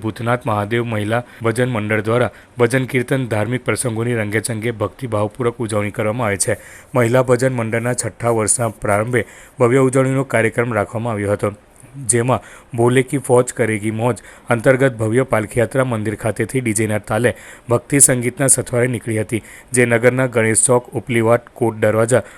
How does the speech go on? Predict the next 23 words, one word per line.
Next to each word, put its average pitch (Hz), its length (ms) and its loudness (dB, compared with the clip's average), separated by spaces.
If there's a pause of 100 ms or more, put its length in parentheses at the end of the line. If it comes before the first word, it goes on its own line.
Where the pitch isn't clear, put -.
(120)
મુખ્ય 131 320 2
બજાર, 135 320 4
સોની 113 240 -2
ચકલા, 127 420 0
લીલોતરી 110 460 -2
બજાર 107 320 2
થઈ 127 120 0 (360)
કાછા 120 300 4
પટેલ 131 280 2
વાડી 110 240 0
ખાતે 120 260 -2
સમાપન 113 460 -2
કરાયું 101 320 0
હતું, 101 180 -4 (220)
જ્યાં 123 240 4
મહાઆરતી 120 500 2
યોજાઈ 117 400 2
ત્યારબાદ 107 400 0 (200)
મહાપ્રસાદીનું 127 840 0
આયોજન 110 380 -2
કરવામાં 107 280 -2
આવ્યું 104 180 -2
હતું. - 220 -6